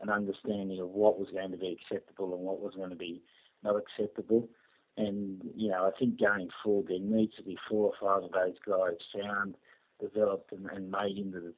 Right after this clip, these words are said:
team leadership. And, and certainly I think Ewan will need to re-, re-, uh, review the captaincy of the Australian side. You know, Hall was a good, tough player, but whether he's got the, the overall awareness to be a great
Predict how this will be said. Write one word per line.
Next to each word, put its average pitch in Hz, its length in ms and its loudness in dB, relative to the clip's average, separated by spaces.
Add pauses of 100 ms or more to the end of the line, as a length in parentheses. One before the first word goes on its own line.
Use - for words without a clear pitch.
team 95 240 -6
leadership. 95 580 -4
And, 87 180 -8 (400)
and 101 160 -8
certainly 110 240 6
I 95 100 4
think 104 160 -4
Ewan 101 280 -2
will 95 100 -4
need 95 320 -4
to 98 80 -12
re-, 92 200 -8 (300)
re-, 101 320 -4 (160)
uh, 90 460 -2
review 95 400 -4
the 87 80 -10
captaincy - 560 -8
of 95 100 -6
the 90 140 -10
Australian 92 440 -6
side. 87 320 -6
You 95 100 -8
know, 87 180 -6
Hall 98 360 -2
was 87 120 -8
a - 20 -8
good, 104 300 -4
tough - 240 -2 (180)
player, 92 320 0 (600)
but 104 100 -2
whether 107 160 4
he's 98 240 -4
got 95 180 0
the, 87 680 -2
the 92 140 0
overall 95 500 0
awareness 92 500 -2 (160)
to 95 60 -12
be 87 220 -4
a 80 40 -2
great 92 380 0